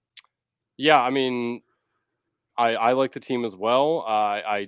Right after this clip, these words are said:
obviously, I'm not much of a fan of the Javonte Williams pick. Quarterback, he's gonna have to get a little lucky. Um, you know, honestly, he's gonna hope that one of these guys can throw for multiple touchdowns every week or have multiple touchdowns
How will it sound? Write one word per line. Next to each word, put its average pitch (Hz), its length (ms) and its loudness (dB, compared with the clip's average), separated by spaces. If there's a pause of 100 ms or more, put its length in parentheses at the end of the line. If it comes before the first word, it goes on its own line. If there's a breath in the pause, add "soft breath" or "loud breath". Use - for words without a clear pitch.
obviously, 117 360 -2
I'm 107 240 -6
not 123 200 -4
much 117 160 -6
of 104 80 -16
a 98 60 -10
fan 110 240 -6
of 101 80 -8
the 101 80 -12
Javonte 101 560 -8
Williams 110 360 -4
pick. - 340 -6 (480 soft breath)
Quarterback, 156 440 4
he's 139 140 -6
gonna 147 140 -4
have 131 80 -4
to - 60 -20
get 135 120 -2
a 117 60 -4
little 120 360 -4
lucky. 123 460 -2
Um, 104 320 -6
you 113 80 -8
know, 107 80 -4
honestly, 117 420 -4
he's 107 160 -8
gonna 107 340 -6 (540)
hope - 340 -2
that 117 200 0 (460)
one 127 300 4
of 117 200 -4
these 113 340 -12
guys 113 360 0
can 104 340 -8
throw 117 220 0
for 110 120 -8
multiple 104 640 -4 (800)
touchdowns 135 600 4
every 123 220 -2
week 131 260 -4
or 117 180 -2
have 127 280 0
multiple 110 340 -6
touchdowns 107 500 -6